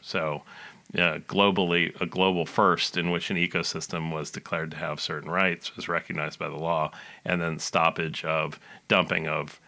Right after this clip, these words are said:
uh, road debris into the river that changed its course. And that was the underlying decision in the case.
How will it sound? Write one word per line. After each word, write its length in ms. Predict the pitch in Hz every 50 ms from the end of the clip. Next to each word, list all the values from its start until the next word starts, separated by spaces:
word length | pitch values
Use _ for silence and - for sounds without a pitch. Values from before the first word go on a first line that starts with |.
| - - - - -
uh, 100 | 87 82
road 360 | 76 76 82 85 87 85 82
debris 340 | 78 80 80 82 80 78 78
into 220 | 78 78 - -
the 80 | 80 78
river 300 | 76 78 80 76 78 78
that 280 | 76 78 80 - _ -
changed 360 | - - 98 90 87 - -
its 140 | - - -
course. 540 | - - - 92 85 78 - - - - -
And 80 | - 101
that 100 | 87 87
was 120 | 87 80 -
the 100 | 87 78
underlying 560 | 76 78 76 76 76 76 76 78 80 80 82 -
decision 340 | - - - 95 82 80 82
in 60 | - - _
the 60 | - - 98
case. 200 | 92 - -